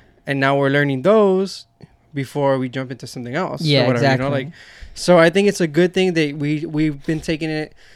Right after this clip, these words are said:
Speaker 1: we have been growing in the sense of, like, different species and things
Speaker 2: Yeah,
Speaker 1: like
Speaker 2: a
Speaker 1: that,
Speaker 2: season or
Speaker 1: but
Speaker 2: two at a
Speaker 1: we've been
Speaker 2: time.
Speaker 1: doing little by little. Like, it w-,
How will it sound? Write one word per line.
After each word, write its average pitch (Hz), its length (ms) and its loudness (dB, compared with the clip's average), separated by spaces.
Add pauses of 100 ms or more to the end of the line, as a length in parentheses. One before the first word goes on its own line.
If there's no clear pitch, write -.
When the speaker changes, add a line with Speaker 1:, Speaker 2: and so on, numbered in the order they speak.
(560)
Speaker 1:
we 160 220 0
have 165 360 4
been 180 260 2
growing 160 400 0
in 165 80 0
the 143 80 -2
sense 160 260 -6
of, 160 80 -6
like, 139 180 -2
different 151 400 -4
species 160 640 -6
and 143 140 -6
things 131 140 4
Speaker 2:
Yeah, 123 60 2
Speaker 1:
like 110 80 0
Speaker 2:
a 139 40 2
Speaker 1:
that, 185 140 2
Speaker 2:
season 175 280 8
or 143 40 8
Speaker 1:
but 170 140 8
Speaker 2:
two 147 120 8
at - 20 8
a - 40 8
Speaker 1:
we've - 100 4
been 165 200 4
Speaker 2:
time. 120 80 -2
Speaker 1:
doing 160 480 -2
little 156 280 0
by 147 120 0
little. 135 260 -2
Like, 127 180 -6
it - 100 -10
w-, 143 240 -8